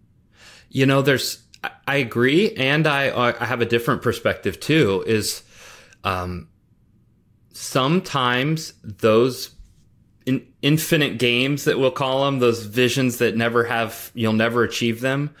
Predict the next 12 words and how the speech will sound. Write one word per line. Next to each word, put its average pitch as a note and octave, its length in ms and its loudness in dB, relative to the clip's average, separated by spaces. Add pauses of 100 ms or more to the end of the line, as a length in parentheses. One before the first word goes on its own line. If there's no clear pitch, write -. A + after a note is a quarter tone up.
(540)
I D3+ 180 0
believe C3+ 360 2
sometimes A#2 480 -4
those A2 220 -2
can F#2+ 220 -6
feel G2+ 260 -2
safe, - 600 -6
that, - 280 -4
that A2+ 180 -4
there's, A2+ 280 0
like, A2 240 -2
this, G#2 440 -2